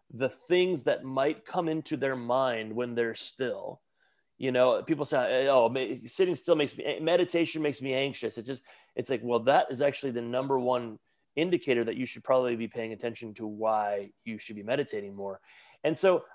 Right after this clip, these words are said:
I'm not opposed to people going and going and going and going and doing and doing and doing and doing. I just don't want people to do it if it means that they're doing it to, it's in the same way that people, uh, abuse drugs and alcohol to numb themselves. You know,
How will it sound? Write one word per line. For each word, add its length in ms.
I'm 160
not 160
opposed 420
to 100
people 240
going 340
and 100
going 220
and 120
going 220
and 120
going 220
and 100
doing 220
and 80
doing 200
and 100
doing 180
and 80
doing. 240
I 140
just 180
don't 80
want 120
people 160
to 80
do 260
it 160
if 200
it 120
means 380
that 160
they're 140
doing 260
it 200
to, 380
it's 180
in 160
the 60
same 240
way 140
that 100
people, 380
uh, 140
abuse 440
drugs 320
and 100
alcohol 680
to 80
numb 380
themselves. 640
You 80
know, 160